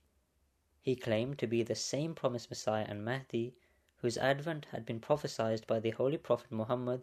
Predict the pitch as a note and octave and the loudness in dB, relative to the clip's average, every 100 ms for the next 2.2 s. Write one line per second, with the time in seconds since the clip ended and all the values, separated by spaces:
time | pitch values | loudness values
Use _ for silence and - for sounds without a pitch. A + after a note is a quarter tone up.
0 | - D3+ D#3 - B2 A2+ A#2 - A2+ A2+ | -6 -6 -6 -6 -6 -4 -4 -2 -4 -4
1 | - A2+ G#2 G#2 A2 G#2+ - B2 C3 A2+ | -4 -2 -2 -2 -2 -4 0 -2 -2 -6
2 | G#2 | -8